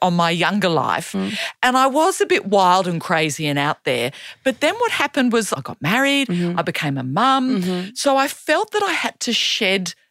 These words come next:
Speaker 1: a part of my younger self.
Speaker 2: Yeah, right.
Speaker 1: And I wish I could find that again. And I think
Speaker 2: Yeah.
Speaker 1: that's why I'm drawn to you, because I
Speaker 2: Right.
Speaker 1: think, "Oh,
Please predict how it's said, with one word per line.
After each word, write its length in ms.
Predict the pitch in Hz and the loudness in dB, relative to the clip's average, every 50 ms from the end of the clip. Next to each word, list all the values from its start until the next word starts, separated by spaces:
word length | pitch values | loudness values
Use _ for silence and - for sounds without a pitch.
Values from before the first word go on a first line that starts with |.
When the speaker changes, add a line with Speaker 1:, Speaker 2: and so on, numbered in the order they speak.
| _ _ - | _ _ -6
Speaker 1:
a 60 | 202 | -6
part 380 | - - - 196 202 190 190 185 | -4 -4 -4 -2 0 0 0 0
of 100 | 175 - | 0 0
my 140 | 180 170 170 | 0 0 0
younger 400 | 156 143 160 147 175 175 143 127 | 0 0 0 0 2 0 0 0
self. 380 | - - - 175 135 208 196 202 | -2 -2 -4 -2 -2 -2 0 0
Speaker 2:
Yeah, 200 | 226 240 247 247 220 202 208 | 0 0 0 0 -2 0 0
right. 300 | 247 254 269 277 285 269 | 0 2 2 2 2 2
Speaker 1:
And 100 | 269 294 | 2 2
I 300 | 277 262 254 262 233 226 | 4 2 2 0 0 -2
wish 500 | 226 262 311 370 480 - - - - - _ _ _ - | -2 0 2 2 2 0 -2 -2 -4 -6 _ _ _ -2
I 100 | 240 254 | 0 0
could 200 | - - 311 233 | 0 0 -2 -2
find 380 | - - 240 190 185 196 196 196 | -2 0 2 2 2 2 2 0
that 120 | 190 190 | 0 0
again. 360 | 196 160 - 147 131 127 120 - | 0 0 0 -2 0 0 -2 -2
And 120 | - - 285 | 0 2 4
I 60 | 294 | 4
think 200 | 285 277 277 247 | 4 4 4 2
Speaker 2:
Yeah. 40 | 233 226 | 2 2
Speaker 1:
that's 280 | 285 285 - - - 233 _ - | 0 0 -2 -6 -10 -10 _ -8
why 500 | 202 190 214 214 208 196 190 190 190 175 - - - - _ _ _ _ _ _ - - | -4 2 4 4 6 6 4 2 2 0 -4 -10 -20 -20 _ _ _ _ _ _ 0 0
I'm 160 | 196 196 196 | 2 2 2
drawn 400 | - 175 175 190 180 190 196 185 | 0 2 2 2 2 2 2 2
to 100 | - 233 | 2 0
you, 220 | 196 170 156 135 117 | 0 0 0 0 -2
because 280 | 170 143 - 226 - | -2 0 0 0 2
I 80 | 233 220 | 2 0
Speaker 2:
Right. 80 | 202 | 2
Speaker 1:
think, 180 | 208 226 214 - - - | 0 -2 -2 -2 0 2
"Oh, 320 | 294 294 311 302 285 | 4 6 6 6 4